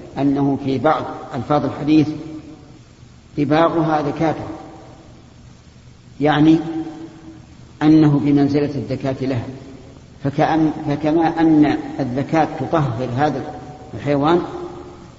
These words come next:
فالدبغ يطهر جلده، وهذا أحوط.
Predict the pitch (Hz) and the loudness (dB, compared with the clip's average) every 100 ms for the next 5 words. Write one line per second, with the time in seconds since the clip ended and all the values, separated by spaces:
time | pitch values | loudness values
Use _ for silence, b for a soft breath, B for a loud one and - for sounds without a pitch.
0 | - 143 127 170 175 175 147 165 135 151 | -8 -6 0 0 2 2 2 0 0 0
1 | 165 165 147 156 - - - - - - | 0 -2 -2 -2 -4 -12 -14 -16 -20 -20
2 | - - - - 131 135 160 160 143 - | -20 -20 -20 -18 -8 -4 -2 -2 -4 -8
3 | - | -14